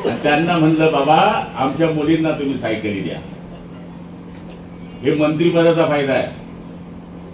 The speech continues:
आम्ही त्यांना सांगितलं की तुम्ही काही सायकल द्या. आम्ही पण आमच्या पैशातून घेतल्या काही, दोन तीनशे सायकली आम्ही आमच्या पैशातून घेतल्या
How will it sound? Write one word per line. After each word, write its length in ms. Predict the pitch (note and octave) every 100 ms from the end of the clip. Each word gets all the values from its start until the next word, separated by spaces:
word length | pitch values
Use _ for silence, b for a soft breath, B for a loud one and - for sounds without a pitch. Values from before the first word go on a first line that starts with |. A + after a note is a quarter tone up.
| - - - - - - - - - - -
आम्ही 220 | C3 D#3+
त्यांना 260 | E3 D#3+ D#3+
सांगितलं 420 | D#3 D#3 D3+ D#3+
की 80 | D#3
तुम्ही 240 | D3+ D#3
काही 240 | D#3 D#3 C3
सायकल 320 | D3 C#3 D#3
द्या. 140 | D3+
आम्ही 220 | C#3 E3+
पण 120 | F#3+ A3+
आमच्या 280 | G#3+ A3 G#3 G#3
पैशातून 380 | F#3+ G#3 G#3+
घेतल्या 280 | F#3 D#3+ G#3
काही, 180 | G#3 G#3+
दोन 460 | A3+ - C#3 D3+ D#3+
तीनशे 260 | E3 E3+
सायकली 360 | E3 D3+ E3+ E3+
आम्ही 280 | D#3 F#3+ C4
आमच्या 240 | A#3 G#3+
पैशातून 420 | F#3+ E3+ D#3+ D3+
घेतल्या 340 | C#3 A#2 -